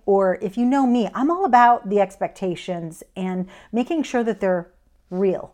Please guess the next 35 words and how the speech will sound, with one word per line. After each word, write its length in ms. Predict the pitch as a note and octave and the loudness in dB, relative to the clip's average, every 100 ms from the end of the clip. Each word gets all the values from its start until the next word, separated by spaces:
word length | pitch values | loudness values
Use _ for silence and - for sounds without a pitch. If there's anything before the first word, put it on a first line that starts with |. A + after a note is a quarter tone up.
| _ | _
they're 160 | G3+ G3 | 2 2
aligned 500 | F#3 G3+ A3+ A#3 B3 | 4 2 2 2 0
with 300 | F#3 G3 F#3 | 2 0 0
reality, 640 | F3 F3+ F3 F3 E3+ D#3 | -2 0 2 0 -2 -6
because 280 | D#3 G3 G3+ | -8 -6 -4
I 100 | G3 | -4
think, 360 | G3 B3 A#3 - - _ _ | -4 -6 -6 -10 -20 _ _
um, 400 | - G3 F#3+ F#3+ _ | -8 -6 -6 -10 _
sometimes, 600 | - D#4 D#4+ D4+ A#3 F#3+ _ | -6 -2 0 0 -2 -4 _
a-, 120 | A3+ - | -2 -2
actually, 240 | C4 C4 | 0 2
I 20 | |
really 280 | A3 C#4 C4 | 2 0 -2
feel 140 | - | 0
like 180 | G3+ F#3 - | 0 -2 -6
expectations 680 | F#3+ - G3+ G#3+ F#3+ G3+ F#3 | -8 -4 -4 -2 -2 -2 -4
in 120 | F3+ | -2
general 420 | F3 F3+ A3+ B3 F3+ | -2 0 -2 -2 -4
are 80 | |
very 280 | E3+ F#3 F#3+ | -2 0 -2
dangerous 800 | F3 F3 F3 F3+ E3 D3+ C#3 - | -2 -4 -2 -2 -4 -6 -6 -6
when 140 | G3 | -8
it 80 | F3+ | -8
comes 300 | - A#3 A#3 | -6 -4 -4
to, 380 | - F#3+ F#3 F3 - - _ | -4 -2 -2 -4 -12 -20 _
"Well, 160 | F#3 F3+ | 0 2
this 200 | C#4 D4 | 0 0
happened 280 | A#3+ A#3+ | -2 0
last 300 | G#3+ A3 B3+ | -2 -2 -4
time, 240 | - F3 F3 | -8 -8 -6
this 180 | F#3 G#3 | -6 -6
will 80 | |
happen 300 | F3+ F3+ F#3 | -8 -6 -6
this 200 | F3+ F#3+ | -6 -8
time." 340 | - - - | -10 -18 -18